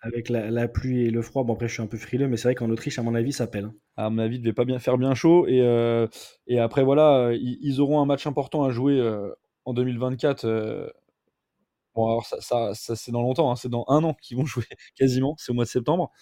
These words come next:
Speaker 2: Mais ils vont recevoir la Slovénie qui est, qui partage la, la tête de la poule avec eux avec neuf points. Donc, euh, en cas de, en cas de victoire, en tout cas en, en cas de bon résultat, je pense une victoire,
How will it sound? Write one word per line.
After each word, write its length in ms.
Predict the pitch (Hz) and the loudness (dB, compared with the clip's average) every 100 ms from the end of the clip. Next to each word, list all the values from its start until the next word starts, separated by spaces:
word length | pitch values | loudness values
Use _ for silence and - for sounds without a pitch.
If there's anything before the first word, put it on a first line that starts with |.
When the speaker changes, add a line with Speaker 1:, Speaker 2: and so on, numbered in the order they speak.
| - - - | -20 -20 -2
Speaker 2:
Mais 80 | 123 | 0
ils 60 | |
vont 80 | 127 | 4
recevoir 320 | 131 - 139 | 2 2 2
la 80 | 135 | 2
Slovénie 420 | 123 143 156 175 | 2 2 2 -2
qui 180 | 160 123 | -2 0
est, 300 | 120 117 110 _ _ _ | 2 0 -2 _ _ _
qui 120 | _ | _
partage 320 | - 120 139 | -6 0 0
la, 300 | 123 123 117 | 2 2 2
la 100 | 117 | 0
tête 160 | 117 127 | 0 -2
de 100 | 120 | 0
la 120 | 120 | -2
poule 180 | 120 135 | 0 0
avec 280 | 120 120 139 | 0 0 0
eux 40 | |
avec 200 | 120 110 | 0 0
neuf 180 | 131 120 | -4 -6
points. 240 | 170 185 208 _ _ _ | -4 -4 -4 _ _ _
Donc, 200 | - 120 - | -8 -8 -2
euh, 160 | 117 | 0
en 140 | 117 117 | 0 -2
cas 140 | 123 120 | -6 -2
de, 300 | 120 120 113 | 0 0 0
en 80 | 117 | -2
cas 140 | 117 | -2
de 60 | 120 | -4
victoire, 360 | 117 - 143 | -4 2 2
en 100 | 117 | 2
tout 100 | 107 - | -4 -8
cas 80 | |
en, 140 | 120 113 - | -6 -8 -10
en 100 | 117 | -8
cas 100 | 113 | -6
de 60 | 120 | -4
bon 140 | 120 | -2
résultat, 500 | 120 113 107 135 160 _ _ _ | -2 -4 -4 -4 -4 _ _ _
je 100 | - | -16
pense 200 | - 117 | -12 -8
une 60 | 117 | -6
victoire, 440 | 110 - 156 170 | -6 0 0 0